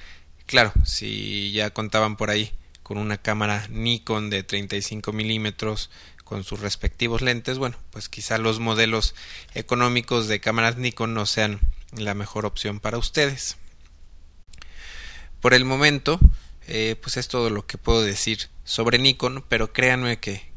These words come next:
que estoy estudiando, eh, para poder hacer todo un capítulo completo sobre Nikon. La verdad es que yo también aprendo mucho, he aprendido mucho realizando estos, estos podcasts y, este, bueno, pues estoy estudiando más sobre, sobre la marca.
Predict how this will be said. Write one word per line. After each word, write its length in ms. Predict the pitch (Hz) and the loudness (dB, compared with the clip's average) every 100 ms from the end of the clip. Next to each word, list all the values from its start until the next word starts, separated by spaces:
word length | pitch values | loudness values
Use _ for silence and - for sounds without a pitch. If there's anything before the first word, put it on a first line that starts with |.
| - | -6
que 160 | 107 | -2
estoy 340 | 104 - 117 117 | -2 0 0 0
estudiando, 720 | - 107 110 113 113 110 - - - - - | 0 4 6 6 4 2 0 -4 -16 -18 -14
eh, 180 | - 101 | -12 -10
para 280 | 101 98 - | -6 -6 -4
poder 260 | 104 107 | -2 0
hacer 340 | 110 - 107 - | 0 0 -2 0
todo 260 | 120 117 | 0 0
un 120 | 120 | 0
capítulo 640 | 113 107 113 - 110 107 - - - - - | -2 -2 -4 -6 -4 -4 -6 -16 -12 -8 -4
completo 640 | 101 98 110 110 - 110 | -4 -2 2 2 2 -2
sobre 260 | 113 104 110 | 0 0 0
Nikon. 320 | 113 - 117 | -2 -2 -4
La 80 | 98 | -2
verdad 160 | 98 | -4
es 100 | 101 | -4
que 120 | - | -6
yo 120 | 101 101 | -6 -6
también 380 | 101 101 101 - - - - | -6 -6 -4 -2 -4 -4 -12
aprendo 460 | 110 - 104 104 | -10 -4 -4 -2
mucho, 540 | 104 104 95 - 98 - - - - - | -4 -4 -2 -2 -4 -8 -18 -20 -18 -8
he 220 | 87 110 | 2 2
aprendido 480 | 113 104 101 104 104 | 2 -2 -6 -4 -6
mucho 400 | 104 98 104 95 | -6 -4 -4 -4
realizando 640 | 101 95 98 - 107 104 | -4 -4 -2 -2 -2 -2
estos, 440 | 104 - 104 101 - - - | -4 -4 -6 -6 -16 -20 -10
estos 320 | 117 - 107 | -8 -6 -6
podcasts 720 | - 120 107 120 120 - - - - - - | 0 0 2 2 2 -2 -10 -12 -16 -12 2
y, 240 | 151 165 | 6 8
este, 460 | 139 120 - 120 117 | 8 4 -2 0 0
bueno, 200 | 131 143 | -2 -2
pues 140 | - | -4
estoy 180 | - 123 | -2 -4
estudiando 440 | - 113 110 110 | -4 -2 -2 -2
más 220 | 110 104 | -2 0
sobre, 360 | - 104 95 - | -2 -2 -4 -6
sobre 300 | - 104 104 | -10 -6 -2
la 120 | 117 | 0
marca. 400 | 123 110 - 139 | 0 0 -2 -6